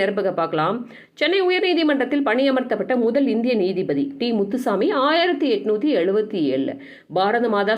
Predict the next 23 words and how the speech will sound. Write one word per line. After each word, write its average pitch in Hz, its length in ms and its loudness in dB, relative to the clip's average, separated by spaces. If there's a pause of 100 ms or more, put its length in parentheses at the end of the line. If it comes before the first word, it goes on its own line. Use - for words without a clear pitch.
சங்கம் 220 380 0
எனும் 208 220 0
ரகசிய 294 380 0
அமைப்பை 254 360 0
நீலகண்ட 262 440 2
பிரம்மச்சாரி 202 540 0
தொடங்கினார் 160 480 0
ஆயிரத்தி 208 300 0
தொள்ளாயிரத்தி 180 400 0 (100)
நாலுல. 165 360 0 (120)
இது, 185 160 0 (100)
இந்த 165 200 -2
அமைப்போட 254 340 0 (140)
நோக்கம் 254 340 0 (220)
ஆங்கில 294 280 2 (140)
அதிகாரிகளை 269 540 2 (120)
கொல்வதன் 269 460 2
மூலம் 240 240 0 (100)
நாட்டுப்பற்றை 262 640 -2 (160)
மக்களிடையே 247 600 -2
தூண்டுவது. 139 400 -2 (520)
பிராமணர் 214 460 0
அல்லாத 240 320 2